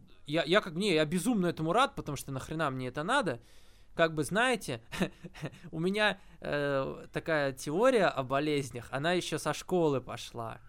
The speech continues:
То есть, если ты болеешь, болеешь по-крупному и так, э, чтобы, чтобы ты как бы и прогуливал свои дела повседневные. То есть, на работу звонишь: "У меня температура". Температура — это всё-таки уважительная причина. У меня, как правило, бывает, я могу как бы несколько дней отдохнуть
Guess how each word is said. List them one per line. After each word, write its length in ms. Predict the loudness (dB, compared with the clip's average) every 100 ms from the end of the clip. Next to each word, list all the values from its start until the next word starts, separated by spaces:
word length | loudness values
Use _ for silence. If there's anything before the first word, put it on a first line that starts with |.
| -16 -4
То 60 |
есть, 220 | -4 -2 0
если 260 | 0 2
ты 120 | -2
болеешь, 540 | 0 2 4 6 4 2
болеешь 400 | -4 0 0 0
по-крупному 680 | 0 0 2 2 0 0 -2
и 20 |
так, 340 | 2 2 2 -6 -20 -20 -20 -20 -20 -18
э, 420 | -8 -2 2 2 0
чтобы, 600 | -2 -4 2 2 2 -2 -12 -20 -20 -20 -20 -20 -20 -20 -16
чтобы 300 | -6 -2 0
ты 100 | 0
как 200 | 2 2
бы 160 | 4 2
и 40 |
прогуливал 520 | 4 2 4 4 4 2
свои 220 | 0 0
дела 260 | 4 4 2
повседневные. 680 | -4 -10 -8 -6 -6 -8
То 80 | -6
есть, 140 | -4 2
на 80 |
работу 320 | 2 2 0 0
звонишь: 440 | -2 0 -2 -4 -12 -20 -10
"У 40 | -4
меня 100 | -2
температура". 800 | -4 -2 0 2 4 6 4 0 -10
Температура — 480 | -6 -2 -2 0 -2
это 140 | -2
всё-таки 320 | -6 -10 -6 -2
уважительная 540 | -2 -2 -4 -2 -2
причина. 460 | -4 -6 -4 -2 0
У 100 | 0
меня, 340 | 2 2 2
как 160 | 0 -6
правило, 320 | 0 0 0
бывает, 480 | 0 2 2 0 -4
я 100 | -4
могу 240 | -4 -6
как 160 | -6 -4
бы 140 | -6
несколько 360 | -6 -8 -8 -10
дней 220 | -6 -6
отдохнуть 500 | -4 -6 -4 -4 -6